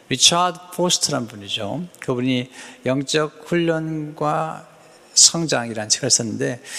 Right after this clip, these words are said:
이 책이 정말 수많은 사람들의 이게 읽혀진 현대의 고전이라고 얘기할 수 있습니다. 아, 그 책을 제가 처음 읽으면서 받은 충격은 뭐냐면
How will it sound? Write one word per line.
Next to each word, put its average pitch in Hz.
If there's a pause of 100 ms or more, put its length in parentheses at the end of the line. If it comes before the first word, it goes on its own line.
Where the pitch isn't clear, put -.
(320)
이 127
책이 156
정말 135
수많은 190
사람들의 143 (640)
이게 113 (280)
읽혀진 120 (440)
현대의 170
고전이라고 131
얘기할 113
수 -
있습니다. 104 (1900)
아, 156
그 175
책을 214
제가 175
처음 -
읽으면서 156
받은 147
충격은 190
뭐냐면 113